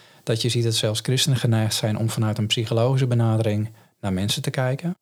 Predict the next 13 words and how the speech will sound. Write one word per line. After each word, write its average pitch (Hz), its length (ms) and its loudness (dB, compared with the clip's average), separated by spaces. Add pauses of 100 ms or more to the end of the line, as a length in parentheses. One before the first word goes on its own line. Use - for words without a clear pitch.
in 123 120 -8
plaats 101 260 -2
vanuit 95 220 -2
een 95 60 0
Bijbels 98 300 -2
referentiekader. 110 840 -2
En 120 140 0
het 113 140 -2
heeft 117 180 -2
zelfs 123 320 -2
ons 120 140 -2
godsbeeld 107 480 -6
beïnvloed. - 560 -6